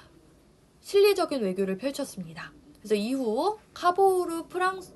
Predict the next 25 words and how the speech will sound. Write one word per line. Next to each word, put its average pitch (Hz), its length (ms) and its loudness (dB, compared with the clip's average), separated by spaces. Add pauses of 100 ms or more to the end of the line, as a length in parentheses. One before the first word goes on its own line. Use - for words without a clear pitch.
(100)
아, 190 160 0
카보우르는 302 840 -2
프랑스의 403 580 0
도움을 240 300 -4
받아가지고 202 760 -2 (360)
오스트리아와의 330 960 0
전쟁에서 240 500 -4
승리했어요. 269 800 -6 (500)
그러니까 277 120 2
오스트리아가 320 680 0
뜬금없이 381 500 -2
왜 214 160 0
나왔느냐? 269 720 -2 (380)
여기 247 260 0
있는 311 240 -6
지역을 311 720 -2
실질적으로 370 720 -2
다리-, 240 380 -4 (140)
다스리던 226 580 -4
나라가 190 320 -4
오스트리아, 240 720 -4 (280)
아였잖아요. 190 920 -2 (380)
그 - 120 -2
나라와 269 540 2
싸워서 302 800 0